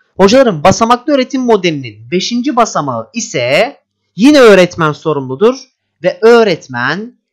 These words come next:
en son sürecin genel değerlendirmesini yaparak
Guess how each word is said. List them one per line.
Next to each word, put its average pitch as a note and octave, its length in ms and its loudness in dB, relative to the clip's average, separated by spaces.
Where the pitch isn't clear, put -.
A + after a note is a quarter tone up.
en A#3+ 220 -2
son D3+ 340 -10
sürecin D#3 1000 -6
genel G3 540 -2
değerlendirmesini C3+ 1200 -4
yaparak F#3+ 640 -2